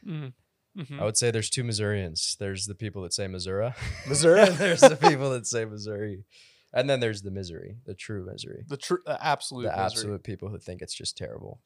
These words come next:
Speaker 2: But, I mean,
Speaker 1: Were
Speaker 2: it's
Speaker 1: you in
Speaker 2: not
Speaker 1: that
Speaker 2: like
Speaker 1: camp?
Speaker 2: No, I li-, I like, I mean, I lived in Saint Louis, so it's a city. It's a little bit different. It's
Speaker 1: Sure.
Speaker 2: like when you live in Redding, it's nothing like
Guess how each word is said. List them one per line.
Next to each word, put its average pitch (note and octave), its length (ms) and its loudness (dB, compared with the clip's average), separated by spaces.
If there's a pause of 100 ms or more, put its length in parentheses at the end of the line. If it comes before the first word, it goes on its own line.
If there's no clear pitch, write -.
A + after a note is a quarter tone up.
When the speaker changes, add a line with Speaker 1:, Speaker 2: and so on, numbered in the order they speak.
Speaker 2:
But, D#3 200 -2
I - 100 -2
mean, F3 100 -2
Speaker 1:
Were - 60 2
Speaker 2:
it's - 80 0
Speaker 1:
you E3 40 2
in D#3+ 80 0
Speaker 2:
not D#3+ 60 6
Speaker 1:
that D#3 80 4
Speaker 2:
like - 80 -14
Speaker 1:
camp? D3 200 -6 (640)
Speaker 2:
No, A2 340 -2
I E3 180 0
li-, D3 140 0
I C3 140 -2
like, G2+ 300 0
I B2+ 80 -4
mean, D3 100 0
I D3+ 60 2
lived F3 140 -2
in E3+ 60 -6
Saint A#2+ 240 -2
Louis, G#2 240 -4
so G#2 140 -4
it's G2+ 140 -10
a - 20 -4
city. F#2+ 380 -2
It's G2+ 120 -6
a G2+ 40 -10
little G2 160 -6
bit F2+ 180 -12
different. F#2 480 -10
It's A#2+ 160 -4
Speaker 1:
Sure. C#3+ 80 6
Speaker 2:
like C3 200 0
when A#2 200 -10
you A2+ 140 -6
live A2+ 100 -2
in G2 140 -6
Redding, F#2+ 480 -8 (180)
it's G2 220 -6
nothing G2+ 280 -6
like F2+ 180 -12